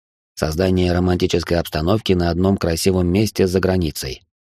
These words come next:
Покупка билетов в необычный театр. Все приготовления были закончены, программа составлена и подготовлена,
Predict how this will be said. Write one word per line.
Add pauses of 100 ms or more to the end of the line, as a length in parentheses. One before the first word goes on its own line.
(160)
Покупка
билетов
в
необычный
театр. (520)
Все
приготовления
были
закончены, (240)
программа
составлена
и
подготовлена,